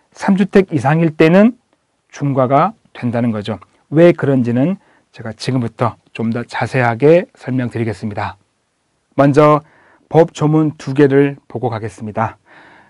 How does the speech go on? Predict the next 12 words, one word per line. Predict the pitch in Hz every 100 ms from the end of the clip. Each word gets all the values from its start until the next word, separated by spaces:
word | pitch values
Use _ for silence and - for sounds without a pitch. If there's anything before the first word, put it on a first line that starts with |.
| _ _ _
소득세법 | - 180 180 175 151 156
시행령 | - 165 151 147 151 147 -
제백육십칠 | - 135 139 - 131 135 120 101 117 - 156 151
조의 | - 151
삼, | 131 147 147 _ _ -
일 | 120
세대 | - 123 120 123 -
삼 | - 165 170
주택 | 151 131 - 143 127
이상에 | 120 123 123 127 127 -
해당하는 | 117 110 113 117 120 143 _
주택의 | - 120 135 123 131